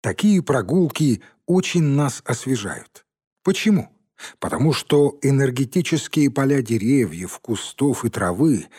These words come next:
избыточно сконцентрированы в объёме парка, и этот избыток нам выделяется в виде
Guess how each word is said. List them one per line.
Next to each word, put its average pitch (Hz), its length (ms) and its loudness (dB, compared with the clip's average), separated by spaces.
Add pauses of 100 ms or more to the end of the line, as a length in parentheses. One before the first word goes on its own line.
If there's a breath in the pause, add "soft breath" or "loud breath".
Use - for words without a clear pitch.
(160 loud breath)
избыточно 120 960 0
сконцентрированы 160 1160 2
в 147 80 2
объёме 165 440 0
парка, - 500 -4 (340 loud breath)
и 135 240 0
этот 139 320 2
избыток 127 640 0
нам 147 200 0
выделяется 127 760 0
в 110 60 0
виде 110 760 -2